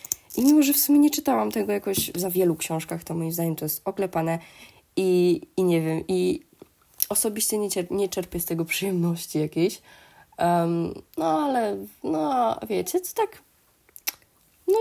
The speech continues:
nie za bardzo mi podchodzi, mam wrażenie. Em, kolejny trope to jest best friend's brother albo sister,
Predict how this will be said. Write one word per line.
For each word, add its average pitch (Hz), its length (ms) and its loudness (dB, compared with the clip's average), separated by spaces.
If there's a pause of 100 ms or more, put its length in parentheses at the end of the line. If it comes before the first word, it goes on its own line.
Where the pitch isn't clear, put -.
(120)
nie 415 100 6
za 320 100 6
bardzo 220 300 2
mi 220 120 -2
podchodzi, 175 440 -2
mam 156 120 -2
wrażenie. 147 480 -4 (560)
Em, 185 380 0 (960)
kolejny 202 340 0
trope 165 380 -4 (480)
to 175 160 -2
jest 170 540 0
best 190 340 -2 (100)
friend's 170 800 -4
brother 160 540 -2
albo 147 320 -4
sister, 269 640 0